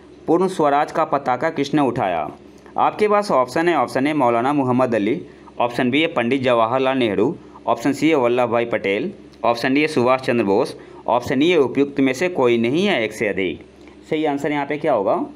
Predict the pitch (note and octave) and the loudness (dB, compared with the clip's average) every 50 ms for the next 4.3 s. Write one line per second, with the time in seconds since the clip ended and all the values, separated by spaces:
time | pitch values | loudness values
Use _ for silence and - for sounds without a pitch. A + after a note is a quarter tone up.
0 | - - - - - - - - - - - - - - - - - A2+ C#3 - | -18 -20 -20 -20 -20 -20 -20 -20 -20 -20 -20 -20 -20 -20 -12 -4 -2 -2 -2 0
1 | - F3+ E3 D#3 F#3+ G3+ F#3 C#3+ - C#3 C3+ C3 B2+ A#2+ A2+ B2 C#3 E3+ F3 - | 0 -2 0 2 2 2 2 0 0 0 -2 0 0 -2 0 0 -2 -2 0 -2
2 | C#3 C3 B2+ B2 B2 A#2 A#2+ B2+ A#2 A2 A2 G2+ G#2+ A2+ D3+ F3 - - A#2 A2+ | 0 0 2 0 0 0 0 0 2 2 2 2 2 2 0 0 0 -2 -2 0
3 | B2 D#3+ F3 D3 C3+ B2 A2+ A2+ A2+ B2 G#2+ G#2 A2 D#3 F3+ F3+ F3+ F3 E3+ D#3+ | 0 0 0 0 0 2 2 2 0 2 2 2 2 2 2 2 2 2 2 2
4 | D3+ C#3 A2+ G2+ F2+ D#2+ | 2 2 2 2 0 -2